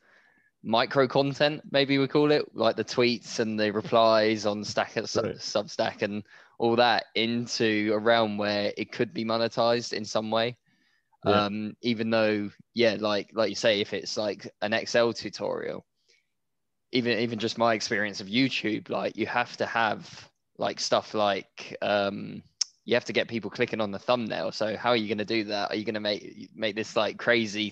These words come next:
Speaker 1: thumbnail that kind of shows it? You
Speaker 2: Yeah.
Speaker 1: keep getting pushed to get more and more click throughs. So you keep making more and more clickbaity stuff.
Speaker 2: Yeah.
Speaker 1: And there's been a few quite interesting videos on, you know, how, how you optimize that. And,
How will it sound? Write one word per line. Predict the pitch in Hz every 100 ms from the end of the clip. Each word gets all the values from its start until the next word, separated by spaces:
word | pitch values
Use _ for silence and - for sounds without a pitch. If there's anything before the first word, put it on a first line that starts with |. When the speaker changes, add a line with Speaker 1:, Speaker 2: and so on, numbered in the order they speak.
| -
Speaker 1:
thumbnail | 110 110 104 104
that | 104 98
kind | 110
of | 104
shows | - 117 107
it? | 101 82 _ - - _ _
You | 120
Speaker 2:
Yeah. | 113
Speaker 1:
keep | 135
getting | 117 113
pushed | - 131 - -
to | 120 110 98
get | 110 -
more | 120 113
and | 110
more | 107 104
click | - 135 -
throughs. | - 92 90 104
So | -
you | 110
keep | - 127
making | 113 107 117
more | 110 117
and | 107
more | 107
clickbaity | - 123 - 107 104 104
stuff. | - - 135 107 - - _ _ _ _
Speaker 2:
Yeah. | 98
Speaker 1:
And | 92
there's | 117 113
been | 135
a |
few | 123 131
quite | 120 117 113
interesting | 117 110 110 - 107
videos | 120 113 107 101 101 - -
on, | 107 107 104
you | 104 107
know, | 98
how, | 107 107 -
how | - 110
you | 104 107
optimize | 117 - 104 98 104 95
that. | 107 104 101
And, | 98 107